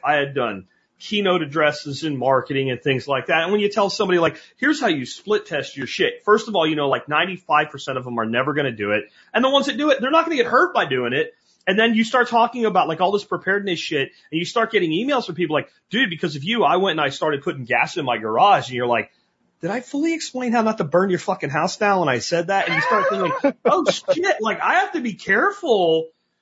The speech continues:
Speaker 1: because
Speaker 2: Yeah.
Speaker 1: people I don't know that don't know me are listening to a bodiless voice coming out of a car speaker or a headphone set, and they're fucking doing stuff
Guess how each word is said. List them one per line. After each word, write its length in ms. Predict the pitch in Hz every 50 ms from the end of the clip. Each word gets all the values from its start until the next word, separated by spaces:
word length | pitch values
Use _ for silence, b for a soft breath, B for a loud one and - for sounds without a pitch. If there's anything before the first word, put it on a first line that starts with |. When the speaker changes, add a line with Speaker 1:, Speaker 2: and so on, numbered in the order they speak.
| _ -
Speaker 1:
because 380 | 233 226 262 269 240 190 - - -
Speaker 2:
Yeah. 200 | 117 117 117 - - _ _ -
Speaker 1:
people 360 | 269 294 - 370 339 269 - -
I 180 | 190 208 262 311
don't 300 | 285 277 269 262 214 214
know 500 | 220 226 214 175 143 120 113 107 - _ _ _ -
that 240 | 185 175 175 160 139
don't 300 | - 175 175 220 240 233
know 180 | 247 247 240 226
me 400 | 226 220 220 202 175 147 135 120
are 120 | - 151 160
listening 400 | 175 202 202 - - 202 180 160
to 240 | - 208 185 170 165
a 100 | 156 151 143 131 -
bodiless 680 | - 160 151 180 233 285 262 247 226 240 208 190 -
voice 640 | - 127 117 117 143 147 175 185 165 127 120 110 - -
coming 320 | - - 202 208 202 196
out 120 | 190 180
of 60 | 165 143
a 80 | 131
car 360 | - - - - 190 220 220
speaker 440 | 226 220 - - 202 180 170 165 175
or 180 | 156 131 156 151
a 120 | 143 143
headphone 540 | 156 175 196 208 196 - - 214 196 180 156
set, 340 | - - 151 147 135 131 127 - b b b b b b b
and 160 | 170 175 175
they're 100 | 170 170
fucking 540 | 160 - - 269 - - - 202 151 131 127 _ -
doing 340 | - 302 370 370 381 349 285
stuff 640 | - - - - 214 196 196 202 196 - - - _